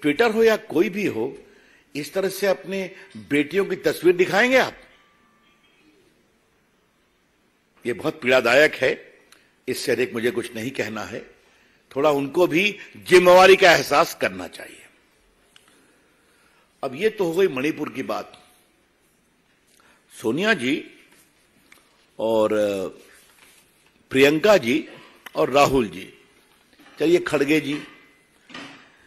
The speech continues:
ये जो जोधपुर की घटना हुई है, इस पर आप खामोश क्यों हैं भाई?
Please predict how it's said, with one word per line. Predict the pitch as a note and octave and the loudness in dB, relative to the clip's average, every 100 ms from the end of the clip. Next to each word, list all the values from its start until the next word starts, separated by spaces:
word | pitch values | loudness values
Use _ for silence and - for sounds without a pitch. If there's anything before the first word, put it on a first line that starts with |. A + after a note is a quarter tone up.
| _ _ _ _ _ | _ _ _ _ _
ये | D#3+ | -6
जो | F3 G3 | 0 0
जोधपुर | A2 G2+ D3+ F3+ - C#4+ | -2 0 4 4 2 -6
की | A#3 C4+ | -2 0
घटना | E3+ F3 A#3 | 0 -2 0
हुई | B3+ A3+ A#3+ | 2 2 2
है, | |
इस | A3+ | 0
पर | - B3 | 2 2
आप | A#3 - | 2 0
खामोश | - D#3+ G#3 C4 | -4 0 2 0
क्यों | - A#3+ | 2 4
हैं | A3+ | 4
भाई? | C#3+ C#3+ C4 | 4 2 0